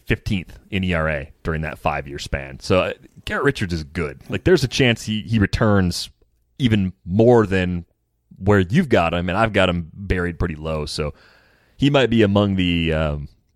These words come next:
just the skills-based adjustments when I go through and make injury tweaks the next time through. So I think buy Garrett Richards is the, the general takeaway here.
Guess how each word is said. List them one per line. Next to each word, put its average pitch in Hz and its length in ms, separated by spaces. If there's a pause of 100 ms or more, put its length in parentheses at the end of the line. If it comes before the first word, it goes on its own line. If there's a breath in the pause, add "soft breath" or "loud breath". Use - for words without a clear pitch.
(240)
just - 160
the 90 80
skills-based 104 840
adjustments 90 840 (220)
when 87 140
I 85 60
go 85 160
through 90 220
and 82 100
make 82 220
injury 85 480
tweaks - 480 (480 soft breath)
the 80 80
next 85 280
time 73 280
through. 71 320
So 69 220
I 58 80
think - 320 (560)
buy 101 280
Garrett 85 300
Richards 73 460
is 73 160
the, 71 240 (340 soft breath)
the 90 80
general 87 440
takeaway 76 520
here. 82 340